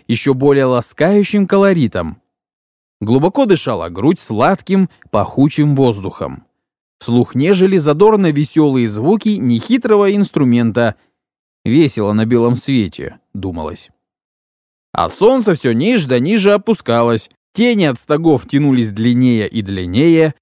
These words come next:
кровли хутора начинали олеть. Ясная поверхность прутка зарделась багровым пламенем, небо на западе переходило из бледно-голубого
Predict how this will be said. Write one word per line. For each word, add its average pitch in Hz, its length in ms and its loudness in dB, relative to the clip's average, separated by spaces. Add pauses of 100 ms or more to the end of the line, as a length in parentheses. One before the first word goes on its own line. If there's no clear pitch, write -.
кровли 107 380 0
хутора 202 580 0
начинали 123 680 -2
олеть. 120 540 -4
Ясная 107 480 0
поверхность 123 560 -2
прутка 127 400 0
зарделась 139 680 0
багровым 120 640 0
пламенем, 160 640 0 (120)
небо 123 420 0
на 98 180 -6
западе 175 520 0
переходило 113 760 0
из 131 260 -2
бледно-голубого 156 1200 0